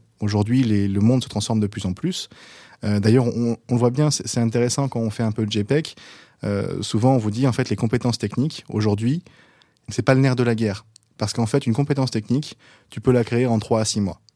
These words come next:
pour la plupart des, des postes. Par contre, ce qui va être intéressant pour un collaborateur,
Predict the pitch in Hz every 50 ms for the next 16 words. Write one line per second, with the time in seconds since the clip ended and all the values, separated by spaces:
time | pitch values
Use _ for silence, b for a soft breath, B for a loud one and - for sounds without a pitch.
0 | _ _ _ - 113 110 104 95 117 101 - 117 117 107 107 101 98 95 95 92
1 | 92 101 95 - - - - - - - _ _ _ _ _ _ _ _ _ _
2 | _ _ _ _ - - 107 98 95 - 139 156 143 - - 117 110 110 107 -
3 | 117 107 104 120 107 107 101 - 131 139 165 147 - - 117 110 107 101 - 110
4 | 104 101 98 95 92 95 - 123 143 151 -